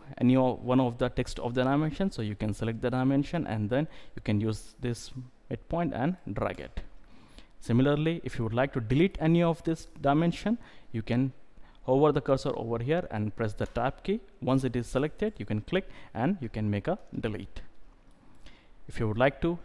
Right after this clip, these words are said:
change the values, let's suppose, for example, you would want to change the style of this dimension,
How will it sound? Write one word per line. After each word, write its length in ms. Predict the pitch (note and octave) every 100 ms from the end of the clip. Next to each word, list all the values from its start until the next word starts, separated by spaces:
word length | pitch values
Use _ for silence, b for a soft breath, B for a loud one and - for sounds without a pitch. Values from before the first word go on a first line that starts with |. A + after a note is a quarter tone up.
| -
change 300 | B2+ B2 B2
the 100 | B2
values, 520 | B2+ D#3 F3 G3 - -
let's 180 | G#2+ -
suppose, 320 | C3 B2+ B2+
for 160 | - A#2
example, 640 | A#2+ C3+ C#3+ C#3+ D#3+ E3+ B B
you 80 | A#2
would 160 | A2 A#2 - - - - -
want 260 | A2 C3 C3
to 60 |
change 340 | A#2+ C3+ C3+ B2
the 80 | A#2+
style 360 | - C#3+ E3
of 140 | F3 D#3
this 140 | D3+
dimension, 580 | D#3 E3 E3+ - G#3+